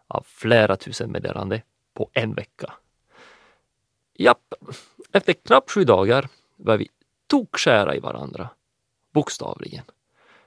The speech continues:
Vi hade ju aldrig setts. Med tanken på all hemsk kopplad numera till internet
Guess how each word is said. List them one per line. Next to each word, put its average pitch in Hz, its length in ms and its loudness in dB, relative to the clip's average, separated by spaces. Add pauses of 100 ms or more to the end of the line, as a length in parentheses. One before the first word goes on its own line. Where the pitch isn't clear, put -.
(560)
Vi 175 100 -4
hade 170 240 2
ju 170 200 0
aldrig 127 400 -4
setts. - 520 -4 (880)
Med 190 160 2
tanken 185 420 4
på - 220 -6
all 175 200 4
hemsk 208 340 0
kopplad - 340 -2
numera 95 400 -2
till - 200 -8
internet 107 600 -2